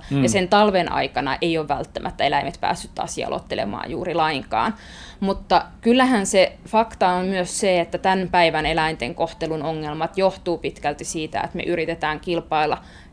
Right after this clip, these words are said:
Speaker 2: hinnalla ihan
Speaker 1: Mm.
Speaker 2: kovimpien tuottajamaiden kanssa, ja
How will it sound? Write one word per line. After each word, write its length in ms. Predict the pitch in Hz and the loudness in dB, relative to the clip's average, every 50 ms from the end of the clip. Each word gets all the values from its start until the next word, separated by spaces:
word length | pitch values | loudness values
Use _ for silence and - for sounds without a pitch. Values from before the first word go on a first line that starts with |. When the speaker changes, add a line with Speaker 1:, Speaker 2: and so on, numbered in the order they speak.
| - - - - | -20 -12 -4 0
Speaker 2:
hinnalla 600 | 220 196 196 180 175 165 156 156 156 151 156 156 - - - - - | 2 2 2 2 0 2 2 2 4 4 2 2 0 -4 -16 -14 -8
ihan 240 | - 117 113 - - | -4 0 2 2 2
Speaker 1:
Mm. 40 | - | 4
Speaker 2:
kovimpien 680 | 170 175 170 175 165 165 165 - - 165 151 139 - - - - - - - - - | 4 4 4 4 2 0 -2 0 2 2 2 2 0 -2 -8 -14 -16 -16 -10 -2 2
tuottajamaiden 880 | 175 170 160 - - - 151 143 151 156 151 151 147 147 160 156 160 - - - - - | 4 4 4 2 0 2 2 2 2 2 2 0 0 0 0 -2 -4 -8 -14 -16 -8 -2
kanssa, 500 | 160 151 147 139 - - - - 156 143 | -2 -2 -2 -2 -4 -6 -4 -2 0 0
ja 220 | 151 135 120 | 2 2 0